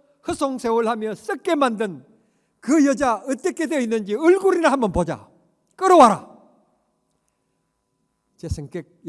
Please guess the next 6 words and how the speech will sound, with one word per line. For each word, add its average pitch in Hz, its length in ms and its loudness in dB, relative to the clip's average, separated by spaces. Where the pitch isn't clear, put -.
아시죠? 143 440 -12
제가 156 220 -10
아침 269 260 -6
저녁으로 294 360 -2
했을 160 220 -10
겁니다. 107 260 -20